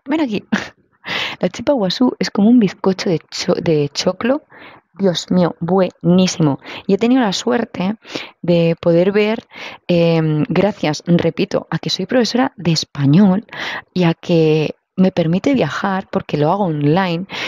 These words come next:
em, pude viajar un fin de semana a una comunidad indígena,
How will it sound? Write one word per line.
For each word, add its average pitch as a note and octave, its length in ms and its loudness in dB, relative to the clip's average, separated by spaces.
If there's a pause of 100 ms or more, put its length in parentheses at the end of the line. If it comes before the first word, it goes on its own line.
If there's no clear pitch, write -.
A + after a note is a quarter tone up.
(500)
em, E3+ 680 2
pude A#3 260 2
viajar A3 340 0
un G#3+ 140 -2
fin G#3+ 220 0
de A3 100 2
semana E3+ 460 2
a D#3 60 2
una F#3+ 220 0
comunidad E3 420 2
indígena, D#3+ 680 0